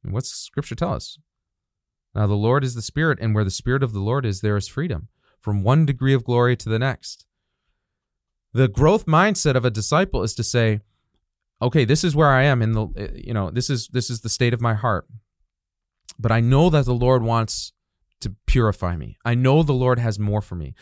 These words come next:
I know there's more intimacy. I know there's more freedom. I know there's more power. I know the fruits of the Spirit can be more abundant in my life. I believe that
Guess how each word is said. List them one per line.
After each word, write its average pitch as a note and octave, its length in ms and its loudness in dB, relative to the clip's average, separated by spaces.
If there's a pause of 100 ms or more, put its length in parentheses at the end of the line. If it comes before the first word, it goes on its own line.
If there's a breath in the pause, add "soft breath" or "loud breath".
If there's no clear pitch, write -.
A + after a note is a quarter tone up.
(140 soft breath)
I A#2 100 0
know C3 320 4
there's D3 220 2
more C#3 260 -2
intimacy. G#2+ 500 -4
I G#2 120 0
know C3 240 2
there's D#3+ 180 -2
more C3+ 140 -2
freedom. G2+ 360 -4
I A2 100 -2
know C3 200 0
there's E3+ 180 -2
more C3 120 0
power. G#2+ 280 2
I G#2+ 80 0
know D3 260 -2 (180 loud breath)
the B2 60 -4
fruits D#3+ 280 2
of D3 60 -2
the B2+ 60 -2
Spirit - 260 0
can A#2 100 -2
be A#2 100 0
more A#2 220 0
abundant A#2+ 480 2
in A2 80 0
my G#2+ 100 0
life. F#2+ 360 -4 (240 soft breath)
I A#2+ 60 2
believe C#3 500 4
that F#2 420 -2